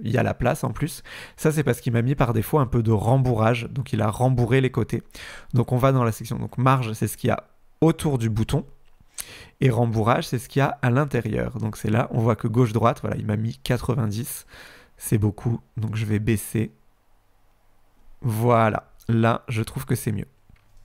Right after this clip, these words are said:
Si je veux modifier la couleur, ça se fait sur le côté par ici. Couleur de l'arrière-plan. On va le mettre, pff,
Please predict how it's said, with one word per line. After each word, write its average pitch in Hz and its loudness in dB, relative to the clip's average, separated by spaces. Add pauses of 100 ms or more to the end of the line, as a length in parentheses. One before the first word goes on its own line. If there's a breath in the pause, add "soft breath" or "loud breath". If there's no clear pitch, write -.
(800 loud breath)
Si 160 0
je 139 4
veux 139 4
modifier 127 2
la 120 4
couleur, 110 2
ça 120 -6
se - -10
fait 110 -4
sur 147 -4
le 139 2
côté 131 -4
par - -10
ici. - -6
Couleur 143 2
de 113 2
l'arrière-plan. 110 0 (800 loud breath)
On 120 6
va 117 6
le 117 4
mettre, 110 0
pff, - -14